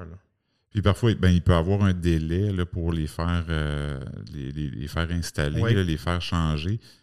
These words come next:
Speaker 2: Mais à la limite, si vous avez passé la commande, ben, on l'indique à l'acheteur que les, les thermos sont commandés puis qu'ils seront, euh, remplacés, euh, avant l'acte de vente, là,
Speaker 1: Exact.
Speaker 2: tu sais, pour,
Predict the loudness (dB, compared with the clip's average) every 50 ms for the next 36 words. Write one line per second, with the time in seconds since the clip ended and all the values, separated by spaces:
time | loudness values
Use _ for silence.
0 | _ _ 2 2 4 4 4 4 4 4 4 4 4 2 0 -4 -4 -4 0 2
1 | 2 2 2 2 2 0 0 2 0 2 2 2 2 2 2 2 4 2 2 2
2 | 2 2 2 2 2 2 2 2 2 0 0 -2 -2 0 0 0 0 0 -2 -4
3 | _ -6 -6 -6 -6 -6 -4 -4 -2 -2 -2 -2 0 0 -2 -2 -2 -2 -2 0
4 | -2 -2 -2 -2 -4 -2 -2 -2 0 0 0 -2 -2 -2 -4 -4 _ -6 -6 -6
5 | -4 -8 -8 -6 -6 -4 -2 -2 0 0 0 0 0 0 -2 -2 -4 -4 -4 -4
6 | -4 -4 -6 -8 -8 -8 -8 -8 -8 -8 -8 _ _ _ _ _ _ _ _ 0
7 | 0 0 0 0 -2 0 0 0 0 0 0 -2 -2 -2 -2 -2 0 -2 -4 -4
8 | -6 -6 -4 -4 -2 -2 -2 -2 -4 -2 -2 -2 -4 -2 -4 -6